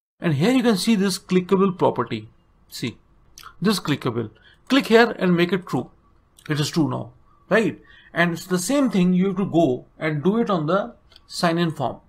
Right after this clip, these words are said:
This is sign in form. Click this sign up link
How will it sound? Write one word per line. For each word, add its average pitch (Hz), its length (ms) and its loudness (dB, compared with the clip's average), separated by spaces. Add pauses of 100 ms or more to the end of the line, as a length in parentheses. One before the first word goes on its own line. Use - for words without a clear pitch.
(220)
This 147 180 0
is 208 100 0
sign 202 140 2
in 214 160 -2
form. 247 320 -6 (1120)
Click 254 200 0
this 185 480 2 (500)
sign - 460 2
up 190 180 2
link 214 360 0